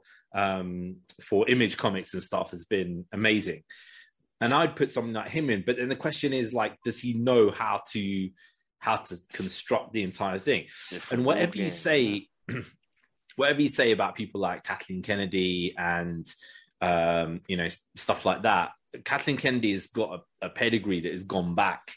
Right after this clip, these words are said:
Speaker 1: many, many
Speaker 2: Decades.
Speaker 1: years to, you know, um, and, uh, d-, you know, people like Spielberg and stuff say that she's the greatest thing <laughs> since sliced bread. You know what I
Speaker 2: That's
Speaker 1: mean?
Speaker 2: the difference between someone who's a writer who just kinda works on their own, coming up with these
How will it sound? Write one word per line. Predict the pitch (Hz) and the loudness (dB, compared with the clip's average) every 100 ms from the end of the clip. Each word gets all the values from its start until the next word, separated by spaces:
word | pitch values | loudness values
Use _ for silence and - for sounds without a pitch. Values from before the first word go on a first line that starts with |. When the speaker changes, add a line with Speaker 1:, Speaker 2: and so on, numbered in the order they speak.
| _ - _ _ | _ -20 _ _
Speaker 1:
many, | 95 113 113 110 | 0 4 4 4
many | 104 95 | 2 2
Speaker 2:
Decades. | 92 90 95 90 82 | 2 4 4 2 0
Speaker 1:
years | - - | -8 -6
to, | - 98 87 82 - - - _ | -2 -2 -2 -8 -16 -20 -20 _
you | 110 | -2
know, | 101 92 87 - | 0 0 0 -2
um, | 104 98 95 92 92 95 | -2 0 0 -2 -4 -4
and, | 104 104 98 95 92 - - _ _ | 0 2 0 -4 -6 -10 -14 _ _
uh, | - - - 123 110 | -10 -10 -14 -16 -18
d-, | 107 - - | -18 -18 -14
you | 127 131 | -2 2
know, | 104 | 2
people | - 165 156 156 | 2 -2 0 0
like | 135 123 - | 0 -2 -4
Spielberg | - 131 135 113 98 | -2 0 0 0 -2
and | 90 | -4
stuff | 85 90 - | -8 -10 -6
say | 110 101 | -4 -4
that | 95 | -6
she's | - 101 87 _ _ | -8 -10 -12 _ _
the | 104 | -8
greatest | 101 101 104 - | -6 -6 -8 -8
thing | 98 | -10
<laughs> | |
since | - 135 123 | -8 -8 -8
sliced | 113 101 - | -6 -6 -4
bread. | - 135 78 | 0 0 0
You | 98 | -4
know | 110 | -2
what | 131 | 2
I | |
Speaker 2:
That's | |
Speaker 1:
mean? | 123 131 78 - | 2 2 0 -4
Speaker 2:
the | 135 | 0
difference | 143 139 143 117 | 2 2 0 -2
between | - - 113 110 | -4 -4 -2 0
someone | 123 123 | 0 0
who's | 110 98 | -2 -6
a | |
writer | 90 143 151 85 85 92 | 2 10 10 10 6 2
who | |
just | 90 98 | -2 -4
kinda | 110 101 | -2 0
works | 98 101 - | 0 0 0
on | |
their | 98 95 | -2 2
own, | 104 98 87 | 2 0 -4
coming | 92 95 | -6 -6
up | 80 | -6
with | 87 | -8
these | 87 - | -10 -12